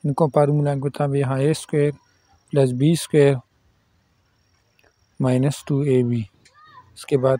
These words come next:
प्लस टू ए बी माइनस टू ए बी आपस में कैंसिल हो जाएंगे दो। तो यहाँ जाएगा ए स्क्वायर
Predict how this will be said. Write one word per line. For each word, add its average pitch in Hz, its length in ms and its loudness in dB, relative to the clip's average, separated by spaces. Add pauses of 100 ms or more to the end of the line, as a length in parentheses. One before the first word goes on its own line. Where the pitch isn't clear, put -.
(120)
प्लस 165 300 -2
टू 151 80 -6
ए 147 140 -4
बी 143 160 -2
माइनस 135 420 -4
टू 147 80 -8
ए 131 100 -2
बी 135 160 -12
आपस - 320 -12
में 156 140 -6
कैंसिल 131 300 -6
हो 127 120 -8
जाएंगे 127 360 -8
दो। 123 140 -14 (1400)
तो 131 120 -4
यहाँ 131 340 0
जाएगा 139 520 -4 (520)
ए 151 180 0
स्क्वायर 151 460 -2